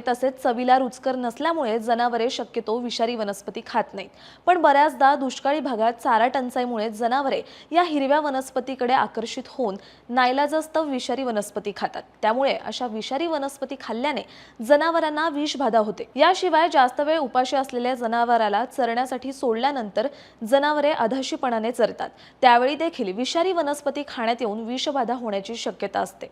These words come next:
विषबाधा टाळण्यासाठी आपल्या परिसरात उगवणाऱ्या विविध प्रकारच्या विषारी वनस्पतींची माहिती आपल्याला असायला हवी. आपल्याकडे सहसा कण्हेर, घाणेरी, रुई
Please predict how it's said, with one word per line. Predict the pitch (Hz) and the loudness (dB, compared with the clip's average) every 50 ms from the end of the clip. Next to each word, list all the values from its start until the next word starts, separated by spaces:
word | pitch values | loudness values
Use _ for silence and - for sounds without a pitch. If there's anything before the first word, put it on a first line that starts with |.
| _ _ - | _ _ -4
विषबाधा | 262 311 339 339 392 339 349 339 311 320 339 | 0 0 2 2 2 2 2 4 4 2 2
टाळण्यासाठी | 330 349 311 269 262 262 277 285 320 294 - 285 311 | 2 4 4 4 4 2 0 0 -2 -4 -2 0 2
आपल्या | 302 254 - 233 240 247 | 2 2 2 2 2 2
परिसरात | 247 247 226 254 277 - 269 226 214 240 - | 2 0 -2 -2 -2 0 2 2 2 2 2
उगवणाऱ्या | - 233 208 233 240 240 240 233 240 247 240 | -2 -2 -2 -2 -2 0 0 2 2 2 0
विविध | 240 208 226 240 233 | -2 -6 -6 -4 -4
प्रकारच्या | 311 294 302 269 - 240 226 220 - 269 247 | -2 -2 -2 -2 0 0 -2 -2 -2 -4 -4
विषारी | 214 226 214 - 254 254 302 | -4 -6 -6 -4 -4 -4 -2
वनस्पतींची | 302 302 247 233 240 - - 220 - 220 220 - - 233 | -2 -2 -2 -2 -6 -6 -10 -8 -8 -10 -10 -10 -8 -6
माहिती | 285 285 277 - - - - - - - - - | -4 -2 -4 -4 -6 -14 -18 -20 -20 -20 -10 4
आपल्याला | - 254 254 - 254 247 240 262 | 4 4 4 6 2 2 2 4
असायला | 262 233 214 - 233 208 190 202 | 4 2 2 2 2 2 2 2
हवी. | 208 180 - - - _ _ | 0 -2 -8 -16 -20 _ _
आपल्याकडे | 214 214 214 220 220 214 226 220 220 226 | -2 -2 0 0 -2 -2 0 -2 -4 -4
सहसा | - - 262 262 294 311 - 247 202 185 - - - - - _ _ - | -4 -4 -4 -2 -4 -2 2 2 2 2 2 -6 -18 -20 -20 _ _ 2
कण्हेर, | 294 277 277 269 247 202 208 220 214 | 2 2 4 2 -2 -2 -4 -6 -10
घाणेरी, | 208 208 202 220 233 233 233 262 277 262 196 196 - - _ - | -12 -14 -10 -6 -4 -2 2 2 2 2 0 -4 -10 -16 _ -6
रुई | 240 262 285 277 220 180 | -2 0 0 0 0 -4